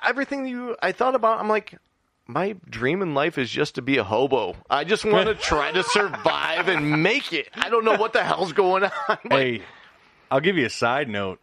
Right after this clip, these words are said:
Speaker 2: I'd say maybe two thousand. I was up Milwaukee Junction, downtown Detroit. Um, a buddy of mine had,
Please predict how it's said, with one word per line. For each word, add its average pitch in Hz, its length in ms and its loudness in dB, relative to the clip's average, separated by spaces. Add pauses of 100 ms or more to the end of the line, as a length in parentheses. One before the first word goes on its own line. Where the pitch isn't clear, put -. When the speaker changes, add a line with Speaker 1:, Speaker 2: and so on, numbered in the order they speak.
(160)
Speaker 2:
I'd 101 160 -14
say 127 280 -4
maybe 98 760 -8 (1400)
two 131 240 -14
thousand. 127 800 -2 (1200)
I 104 80 -4
was 110 160 -2
up 113 220 -2
Milwaukee 110 480 0
Junction, 104 580 -4
downtown 101 440 -2
Detroit. 90 440 -6 (400)
Um, 87 480 -8 (440)
a 104 80 -12
buddy 110 540 -2 (920)
of 104 100 -10
mine 107 380 -4
had, 107 520 -2